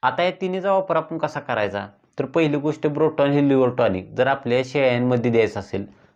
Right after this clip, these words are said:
तर आपण त्यांना दहा एमएल असं प्रतिदिवस जास्तीत जास्त दहा दिवसापर्यंत देऊ शकतो. आणि जर आपली जी लहान करडे आहेत किंवा बोकडे आहेत,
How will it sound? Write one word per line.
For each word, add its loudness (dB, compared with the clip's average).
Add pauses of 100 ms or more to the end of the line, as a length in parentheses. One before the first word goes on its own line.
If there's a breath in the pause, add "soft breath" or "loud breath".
(100)
तर 2
आपण 0
त्यांना -2
दहा -6
एमएल 0 (120)
असं -4
प्रतिदिवस 0
जास्तीत -2
जास्त -2
दहा 0
दिवसापर्यंत 0
देऊ 4
शकतो. -4 (440 loud breath)
आणि 2 (140)
जर 4
आपली -2
जी -2
लहान 0
करडे 0
आहेत 0
किंवा 2
बोकडे -2
आहेत, 0